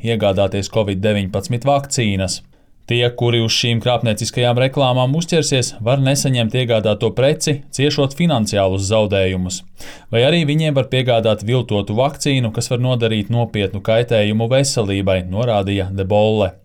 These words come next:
Amatpersona atgādināja, ka covid deviņpadsmit pandēmijas pirmā viļņa laikā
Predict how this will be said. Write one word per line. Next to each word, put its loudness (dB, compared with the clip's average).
Amatpersona 2
atgādināja, 2
ka -2
covid 0
deviņpadsmit -2
pandēmijas 0
pirmā 0
viļņa 2
laikā 2